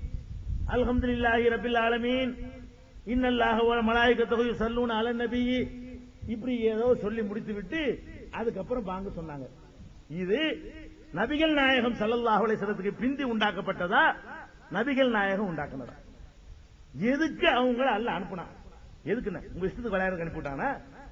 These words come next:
இதெல்லாம் சொல்லி தரதுக்கு அனுப்புனானா? அல்லது அவர் பாட்டுக்கு என்னது சொல்லிட்டு போறாரு, நீ பாட்டுக்கு என்னத்தை செஞ்சுட்டு போன்னு அனுப்புனானா?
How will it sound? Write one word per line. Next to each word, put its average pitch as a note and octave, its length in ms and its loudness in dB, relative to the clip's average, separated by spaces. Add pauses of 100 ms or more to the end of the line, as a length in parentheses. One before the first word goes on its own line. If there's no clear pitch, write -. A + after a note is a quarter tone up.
(260)
இதெல்லாம் B3+ 400 4
சொல்லி C#4+ 240 2
தரதுக்கு B3+ 380 4
அனுப்புனானா? G#3+ 580 0 (400)
அல்லது C#4+ 340 0
அவர் B3 260 4
பாட்டுக்கு C#4+ 300 2
என்னது C4 140 -4
சொல்லிட்டு B3 300 0
போறாரு, B3 120 0
நீ B3 160 0
பாட்டுக்கு A#3+ 320 -2
என்னத்தை G#3+ 220 -2
செஞ்சுட்டு G3+ 280 -4
போன்னு G#3 200 -2
அனுப்புனானா? D3+ 300 -8